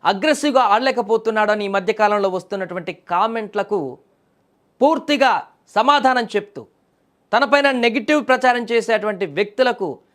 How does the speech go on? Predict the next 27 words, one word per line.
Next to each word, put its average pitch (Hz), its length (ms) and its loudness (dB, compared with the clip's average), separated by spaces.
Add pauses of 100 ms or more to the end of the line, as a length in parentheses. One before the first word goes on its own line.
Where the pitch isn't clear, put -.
(300)
తన 208 140 2
బ్యాటుతోనే 240 560 0
సమాధానం 175 440 -4
చెప్పాడు. 120 360 -18 (680)
గత 254 120 2
ఆస్ట్రేలియా 294 540 4
సిరీస్లో 185 520 -6 (580)
వరుసగా 277 340 4
రెండు 285 280 4
డకౌట్లు 247 500 2
అయిపోయి 214 420 -2 (400)
విరాట్ 302 300 2
కోహ్లీకి 277 380 2
ఏమైంది 269 440 0
అనేటువంటి 240 440 -2
ఒక 220 280 2 (500)
ప్రశ్నను 302 360 2
ఉత్పన్నం 285 500 0
చేసేటువంటి 233 460 0
విధంగా 214 380 0
కొనసాగిన 190 520 -2
ఫామ్ 240 320 4
నుంచి 160 300 -6 (580)
నేడు 240 440 2 (460)
విరాట్ని 294 540 0
క్వశ్చన్ 254 480 0
చేస్తారా 214 420 2